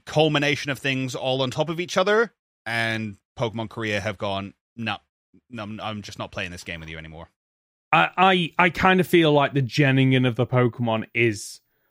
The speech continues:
Speaker 2: almost the smoking gun of, "Oh, this is the, this is, for Pokemon Korea, this is the easiest way to kinda
Speaker 1: Yeah.
Speaker 2: say the banned," because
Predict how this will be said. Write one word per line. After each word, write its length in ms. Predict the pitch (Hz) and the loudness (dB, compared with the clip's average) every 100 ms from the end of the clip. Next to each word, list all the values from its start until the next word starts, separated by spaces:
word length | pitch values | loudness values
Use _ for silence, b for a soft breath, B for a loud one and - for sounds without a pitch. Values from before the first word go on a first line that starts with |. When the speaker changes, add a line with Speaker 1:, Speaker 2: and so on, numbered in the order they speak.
| _ | _
Speaker 2:
almost 280 | 139 147 135 | 2 4 2
the 80 | 139 | -2
smoking 520 | - 160 143 143 139 | 2 4 4 4 4
gun 200 | 139 131 | 6 4
of, 240 | 127 120 _ - | 2 0 _ -2
"Oh, 120 | 127 | 0
this 220 | 117 120 | 2 0
is 100 | 123 | -2
the, 200 | 113 117 - | -2 -4 -2
this 300 | 135 151 143 | 0 0 0
is, 240 | 127 - 139 | -2 -4 -4
for 140 | - 143 | 0 2
Pokemon 460 | 160 160 160 151 | 2 2 4 2
Korea, 240 | - 143 120 | 4 4 4
this 200 | 135 139 | 2 0
is 80 | 120 | 0
the 180 | 135 - | -2 0
easiest 480 | 143 139 127 131 - | 2 4 2 -2 0
way 220 | 131 123 | 2 2
to 120 | 117 113 | 0 -2
kinda 320 | 123 120 110 | 2 2 0
Speaker 1:
Yeah. 60 | 98 | 2
Speaker 2:
say 340 | 127 120 110 b b b - | 4 4 2 b b b -2
the 100 | 117 | 4
banned," 400 | 139 156 196 - B B | 4 4 2 -2 B B
because 220 | 151 | 2